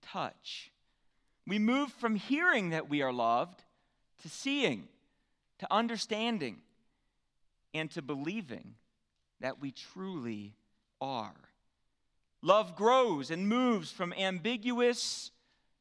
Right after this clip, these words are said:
to unambiguous as we watch, learn, and practice it ourselves. Love, as the scriptures describe it to us,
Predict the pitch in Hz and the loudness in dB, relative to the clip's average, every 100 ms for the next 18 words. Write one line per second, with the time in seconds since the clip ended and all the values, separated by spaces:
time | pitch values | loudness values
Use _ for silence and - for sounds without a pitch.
0 | _ - 180 - 214 202 190 - 147 139 | _ -2 0 4 4 4 0 -6 -6 -4
1 | 127 123 107 107 98 101 - - 156 160 | -4 -6 -8 -10 -12 -14 -18 -8 -2 -2
2 | 151 165 156 151 175 226 - - - - | -4 -8 -2 4 4 4 -2 -6 -8 -14
3 | _ _ _ _ 127 156 175 180 180 180 | _ _ _ _ -6 0 2 2 0 -4
4 | 175 - _ _ _ - 139 - - 165 | -8 -14 _ _ _ -10 -10 -6 0 0
5 | 175 - 139 - 113 - 127 123 - 156 | 0 -8 -10 -8 -8 -2 -2 -2 -4 -2
6 | 123 92 55 - - - _ _ _ 143 | -2 -4 -8 -16 -20 -20 _ _ _ 2
7 | 202 208 127 117 131 139 _ _ _ - | 4 6 4 2 -4 -16 _ _ _ -6
8 | 147 - 147 - - 196 220 - 180 165 | -4 -6 -12 -12 -8 -6 -6 -6 -8 -8
9 | 147 - 139 - 156 165 147 120 - 110 | -10 -14 -14 -8 -4 -2 -4 -8 -12 -14
10 | 107 104 - - - | -12 -12 -16 -20 -20